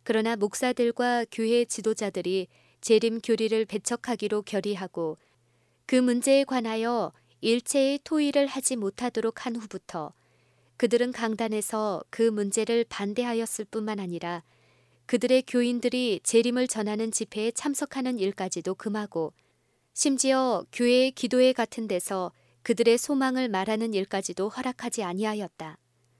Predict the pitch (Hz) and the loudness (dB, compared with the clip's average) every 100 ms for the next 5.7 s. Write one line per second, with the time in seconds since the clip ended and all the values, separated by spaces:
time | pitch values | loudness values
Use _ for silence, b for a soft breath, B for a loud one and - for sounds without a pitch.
0 | _ _ _ _ _ 233 233 226 240 - | _ _ _ _ _ 2 4 4 2 2
1 | 240 233 226 240 262 175 b b b 254 | 0 0 2 0 0 -4 b b b 0
2 | 226 269 269 - 311 294 - 277 262 247 | 2 0 -2 -2 0 0 0 0 -2 -2
3 | 254 247 233 - 190 233 240 240 247 - | 0 0 0 0 2 2 2 0 -4 -2
4 | 240 240 233 214 190 185 214 208 240 247 | -2 -2 -4 -2 -4 -4 -4 -4 -4 -6
5 | 247 247 214 190 - 156 | -4 -6 -6 -10 -12 -14